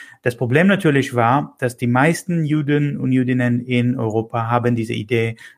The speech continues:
äh, von Herzl als verrückt gesehen oder ganz, ähm, äh, problematisch.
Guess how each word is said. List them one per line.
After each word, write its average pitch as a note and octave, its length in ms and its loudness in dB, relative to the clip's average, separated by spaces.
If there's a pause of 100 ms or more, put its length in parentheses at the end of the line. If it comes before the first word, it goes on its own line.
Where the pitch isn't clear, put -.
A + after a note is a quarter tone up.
äh, A#2 360 -4
von A2+ 280 -2
Herzl B2 420 0
als A#2+ 220 -2
verrückt D#3 480 -2
gesehen G2 440 -10
oder A2 320 -4
ganz, C#3+ 600 0
ähm, A#2+ 540 0
äh, A#2+ 180 -4
problematisch. A#2+ 760 -2